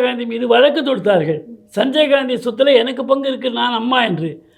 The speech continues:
அப்ப அவர்களுக்கு சொத்து இருக்கிறது, ராகுல் காந்திக்கு சொத்து இருக்கிறது, வதோராவுக்கு சொத்து இருக்கிறது.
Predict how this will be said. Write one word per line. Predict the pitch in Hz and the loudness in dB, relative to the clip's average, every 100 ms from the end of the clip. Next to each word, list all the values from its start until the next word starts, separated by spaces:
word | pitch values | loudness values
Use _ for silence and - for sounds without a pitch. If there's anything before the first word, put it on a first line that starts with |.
| _ - | _ -2
அப்ப | 269 302 | 2 4
அவர்களுக்கு | 285 294 285 277 | 4 2 0 -2
சொத்து | 269 277 294 | -2 -2 -2
இருக்கிறது, | 247 208 185 185 190 - _ _ _ - | 0 0 0 -4 -10 -18 _ _ _ -2
ராகுல் | 247 277 294 | 2 2 2
காந்திக்கு | 269 262 247 | 0 -2 -4
சொத்து | 233 240 269 | -6 -4 -4
இருக்கிறது, | 226 190 185 | -4 -4 -2
வதோராவுக்கு | 190 240 294 277 269 262 | 0 4 6 6 4 0
சொத்து | 254 262 294 | -2 -4 -2
இருக்கிறது. | 262 196 180 | -2 0 0